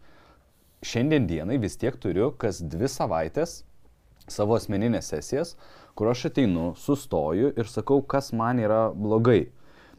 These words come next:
Ir kartais pagalvoju: „Blemba, kaip aš atrodau tam specialistui, kur aš visą laiką ateinu kažko nedadaręs, nepadaręs, e,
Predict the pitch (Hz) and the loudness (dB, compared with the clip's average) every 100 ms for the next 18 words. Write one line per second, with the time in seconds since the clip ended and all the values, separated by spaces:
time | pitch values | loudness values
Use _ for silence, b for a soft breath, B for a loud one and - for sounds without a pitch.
0 | b 104 95 - - 110 - 185 - 156 | b 0 0 -2 2 2 4 0 4 6
1 | 156 101 87 82 113 151 - b b b | 8 8 6 4 2 -2 -12 b b b
2 | b 117 151 156 107 - 170 185 - - | b -8 -4 -2 -2 0 0 0 -8 -4
3 | 131 131 113 120 127 - 98 - 76 78 | -2 0 0 0 -2 -2 -4 -2 -4 -4
4 | - 139 156 - - 123 127 - 113 - | -2 2 0 -2 -2 2 2 0 -4 -2
5 | 95 127 147 147 107 104 131 123 - 98 | 2 2 2 0 0 0 0 -4 -2 0
6 | 90 80 78 85 113 127 - 101 92 90 | 0 0 0 0 2 0 -2 -6 -4 -2
7 | 80 87 82 98 127 131 - 104 | -2 -2 0 2 2 0 -2 -4